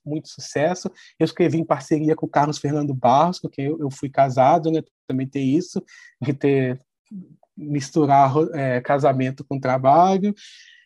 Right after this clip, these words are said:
E assim, mas na televisão, assim, eu gosto muito de tudo que eu fiz, assim, mas se você, eu vou pegar um, um episódio do Vai Que Cola, que eu fiz na temporada passada, eu, eu fiz a redação final e a Júlia Lordelo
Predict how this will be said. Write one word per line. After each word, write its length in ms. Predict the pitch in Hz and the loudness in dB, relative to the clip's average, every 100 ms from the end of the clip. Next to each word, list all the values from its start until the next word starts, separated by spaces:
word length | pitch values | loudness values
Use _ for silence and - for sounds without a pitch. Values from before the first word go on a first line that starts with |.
| _ | _
E 100 | 226 | 4
assim, 280 | 277 277 202 | 4 4 2
mas 180 | 170 165 | 4 4
na 140 | 214 | 4
televisão, 920 | 254 269 233 180 147 113 185 196 131 120 _ _ - _ | 4 6 6 4 0 2 4 4 2 -4 _ _ -20 _
assim, 220 | - 226 175 | -4 0 2
eu 140 | 165 | 4
gosto 320 | 185 208 254 | 6 6 4
muito 280 | 220 233 240 | 4 4 4
de 80 | - | 2
tudo 220 | 262 254 | 0 0
que 100 | - | 2
eu 120 | 330 | 2
fiz, 340 | 330 226 180 151 | 4 4 4 2
assim, 420 | 143 - 135 123 127 139 147 160 | -4 -2 -2 -2 -2 -6 -6 2
mas 300 | 170 214 208 | 4 6 4
se 100 | 208 | 2
você, 260 | 240 240 - _ _ - - _ _ - | 2 2 -10 _ _ -20 -20 _ _ -2
eu 100 | 214 | 2
vou 160 | 214 | 4
pegar 600 | 247 277 196 196 220 120 - _ _ - _ _ | 4 2 6 8 8 4 -2 _ _ -20 _ _
um, 460 | 185 202 226 240 208 | 2 4 4 4 6
um 40 | |
episódio 540 | 233 233 208 175 175 151 | 6 6 4 6 4 2
do 100 | 160 | 2
Vai 180 | 151 151 | 2 0
Que 120 | - | -4
Cola, 520 | - 156 185 151 123 135 _ _ _ _ _ _ - - | 0 4 4 4 0 -6 _ _ _ _ _ _ -20 0
que 80 | |
eu 60 | 160 | 0
fiz 220 | 139 170 | 2 0
na 100 | 165 | 0
temporada 500 | 160 - 160 147 139 | 0 0 2 2 0
passada, 1040 | 143 - - _ - - 160 156 123 117 - _ _ | 0 -2 -4 _ -18 2 6 6 4 -4 -8 _ _
eu, 280 | 156 185 208 | 4 4 4
eu 160 | 160 165 | 2 2
fiz 280 | - 170 160 | 0 -2 0
a 20 | |
redação 460 | 170 165 160 165 | 0 0 0 0
final 400 | 160 156 151 165 | 0 0 4 6
e 40 | 180 | 6
a 80 | 170 | 6
Júlia 280 | 143 165 | 2 2
Lordelo 480 | 165 160 143 143 151 | 2 2 2 2 0